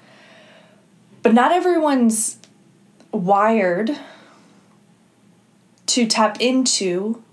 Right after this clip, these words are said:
a stillness state, a peace of your mind state, peace in your mind state that way. And sometimes it takes through moving your body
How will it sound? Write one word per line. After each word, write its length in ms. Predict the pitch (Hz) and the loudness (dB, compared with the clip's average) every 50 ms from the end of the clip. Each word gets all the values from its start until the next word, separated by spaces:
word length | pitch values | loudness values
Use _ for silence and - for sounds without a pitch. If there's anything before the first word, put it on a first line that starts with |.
| - | -8
a 80 | - 214 | -6 -6
stillness 580 | - - - - 226 233 202 190 190 185 190 - | -6 -6 -6 -2 -2 -2 0 0 -2 -4 -4 -6
state, 680 | - - - - - - - 196 190 226 269 - - - | -8 -8 -6 -4 -4 -4 -4 -4 -4 -4 -4 -6 -8 -10
a 60 | - - - | -10 -12 -12
peace 340 | - - 226 214 214 - - | -12 -8 -6 -4 -4 -6 -6
of 200 | - - 202 202 | -6 -10 -10 -8
your 120 | - 196 185 | -8 -8 -6
mind 420 | 185 180 180 175 185 185 185 185 | -6 -6 -6 -6 -8 -8 -10 -10
state, 460 | - - - - 185 185 214 - - | -8 -8 -8 -6 -8 -8 -10 -12 -14
peace 440 | - - 233 220 - - - - - - - - | -10 -6 -6 -6 -4 -4 -8 -10 -10 -14 -12 -4
in 180 | 220 220 220 214 | -2 0 0 0
your 120 | 208 202 | 0 -2
mind 360 | 190 185 175 180 185 185 185 - | -4 -4 -4 -4 -6 -8 -10 -8
state 420 | - - - 202 196 233 285 - - _ - - _ _ - - - - | -8 -8 -6 -6 -6 -8 -8 -10 -16 _ -20 -20 _ _ -16 -16 -12 -10
that 280 | 202 190 185 - - - | -4 -2 -2 -4 -4 -6
way. 260 | - - - - 226 - _ _ _ _ _ _ _ _ _ _ _ _ _ _ _ _ _ _ _ _ _ _ _ - - - - - - - - - - - - - - - _ - | -8 -8 -8 -10 -16 -20 _ _ _ _ _ _ _ _ _ _ _ _ _ _ _ _ _ _ _ _ _ _ _ -20 -20 -20 -20 -18 -18 -18 -18 -20 -20 -20 -20 -20 -20 -20 _ -2
And 580 | - 226 226 226 220 220 220 214 214 214 214 214 214 - - - - _ _ _ _ _ _ _ _ _ _ _ - | 2 2 4 4 4 4 2 2 2 0 0 -2 -2 -4 -6 -8 -10 _ _ _ _ _ _ _ _ _ _ _ -8
sometimes 580 | - - - 277 277 269 269 285 277 262 233 | -4 0 2 2 2 2 2 0 0 0 0
it 140 | 240 - - | -2 -4 -4
takes 320 | - 240 240 226 - - - | -2 -2 -2 -2 -2 -6 -6
through 760 | - - - 233 240 240 240 226 214 214 226 247 277 294 - - - _ _ - | -6 -4 -2 0 2 2 2 2 2 0 0 -2 -4 -6 -10 -16 -20 _ _ 0
moving 640 | 220 233 226 233 247 247 233 220 220 208 208 208 | 2 2 4 2 2 2 2 2 2 0 0 0
your 140 | 202 196 196 | 0 -2 0
body 640 | 180 175 175 175 180 185 220 254 320 370 - - | 0 2 2 2 2 0 -2 -2 -6 -6 -8 -12